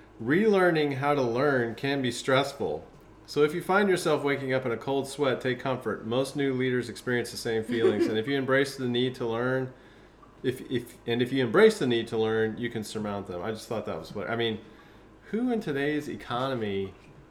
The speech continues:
Speaker 1: has to relearn how to learn all of a sudden? I mean,
Speaker 2: Yeah.
Speaker 1: I, I think it's sad. I think that's a sad statement if there are people out there like that. Like, I, I feel like I'm in a constant state of,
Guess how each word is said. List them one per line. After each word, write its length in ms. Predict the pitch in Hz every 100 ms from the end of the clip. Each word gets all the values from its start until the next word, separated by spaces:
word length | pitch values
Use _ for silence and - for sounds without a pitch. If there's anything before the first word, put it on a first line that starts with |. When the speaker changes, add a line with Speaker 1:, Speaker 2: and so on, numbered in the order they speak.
| -
Speaker 1:
has 220 | 120 127
to 120 | -
relearn 640 | 101 110 120 113 113 110 104
how 160 | 110
to 80 | 104
learn 440 | 95 98 117 113 95
all 220 | 87 85
of 60 |
a 60 | 90
sudden? 320 | 82 78 71 65 73
I 60 | 101
mean, 380 | 104 98 95 90 - - - - -
Speaker 2:
Yeah. 380 | 180 208 190 - - -
Speaker 1:
I, 100 | 120
I 40 |
think 160 | 147 151
it's 160 | -
sad. 340 | - 135 127 -
I 120 | 135
think 140 | 156
that's 140 | 151 127
a 60 |
sad 360 | - 139 123 107
statement 360 | 131 120 110
if 60 | 104
there 100 | 113
are 40 | 101
people 280 | 117 104 104
out 240 | 101 98
there 160 | 90 90
like 240 | 87 87
that. 260 | 78 69 82
Like, 320 | 82 80 -
I, 160 | 110 120
I 40 | 123
feel 140 | 127
like 140 | 117 110
I'm 80 |
in 80 | 104
a 40 | 101
constant 480 | 110 104 101 95
state 280 | - 107 98
of, 180 | 95